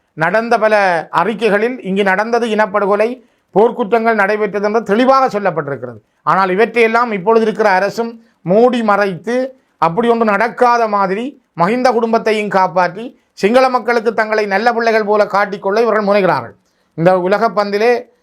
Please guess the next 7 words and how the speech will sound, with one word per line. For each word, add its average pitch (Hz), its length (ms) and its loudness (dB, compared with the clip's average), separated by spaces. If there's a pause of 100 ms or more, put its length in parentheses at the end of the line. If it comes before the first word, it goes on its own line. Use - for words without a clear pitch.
(160)
இருபதாம் 220 420 2
நூற்றாண்டின் 208 520 -2
இறுதியில், 214 380 -2
இருபத்தோராம் 208 500 0
நூற்றாண்டின் 196 540 -2
ஆரம்பத்திலே 202 440 -2
நடந்த 190 320 0